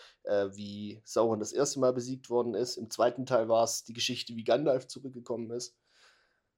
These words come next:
Ähm, zumindest teilweise. Und im dritten Teil ist es quasi die Geschichte, wie Smeagol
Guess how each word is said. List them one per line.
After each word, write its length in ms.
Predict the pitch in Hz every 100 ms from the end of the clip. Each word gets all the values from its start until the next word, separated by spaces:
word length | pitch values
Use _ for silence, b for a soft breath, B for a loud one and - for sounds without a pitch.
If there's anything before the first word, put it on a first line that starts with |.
| _
Ähm, 420 | - 107 104 101 -
zumindest 360 | 113 110 -
teilweise. 500 | 123 120 123 123 123
Und 80 | 117
im 140 | 113
dritten 340 | - 147 151 143
Teil 380 | 123 117 131 -
ist 240 | 127 -
es 300 | 123 - -
quasi 560 | 110 113 123 - 135 123
die 160 | 113
Geschichte, 840 | 120 117 - 139 - - 147 156 156 _ _
wie 420 | 127 131 151 156
Smeagol 1080 | 151 - 123 143 120 104 90 95 127 143